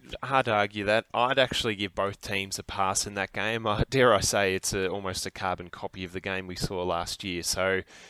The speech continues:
they both did what they needed to do. Blues impressed us in patches, but didn't get it done. Tigers didn't impress us, but they got the job done. Uh, both passes for me in that game. Uh, Collingwood and the Bulldogs.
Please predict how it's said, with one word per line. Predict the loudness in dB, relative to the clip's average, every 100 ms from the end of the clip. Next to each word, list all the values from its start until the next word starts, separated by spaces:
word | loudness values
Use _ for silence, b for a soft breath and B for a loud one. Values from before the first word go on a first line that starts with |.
| B _
they | 0 2
both | 2 0
did | -4 -4
what | -4
they | -2 -2
needed | -4 -6 -10
to | -6
do. | -2 0 0 -4
Blues | -4 -2 -2 -4
impressed | -6 -4 -4 -4
us | -6 -8
in | -6
patches, | -6 -6 -6 -6 -8
but | -10
didn't | -12 -4
get | -4
it | -2
done. | -2 0 -2 -6
Tigers | -2 2 2 0 -4 -8 B B B B B _ _ _
didn't | -4 -4
impress | -4 -2 -2 0
us, | -2
but | -4 -2
they | 0
got | 0 0
the | -2
job | -2 -2
done. | 0 0 0 -8 -16 _ _
Uh, | -4 0 0
both | 0 0 0 -4
passes | -2 -2 -2 -6 -8
for | -8
me | -6 -6
in | -6
that | -6
game. | -4 -4 -4 -12 B B B B B -2
Uh, | 2 4 2 0 -4
Collingwood | -2 -2 0 0 0
and | 0
the | -6
Bulldogs. | -8 -6 -6 -8 -10 -12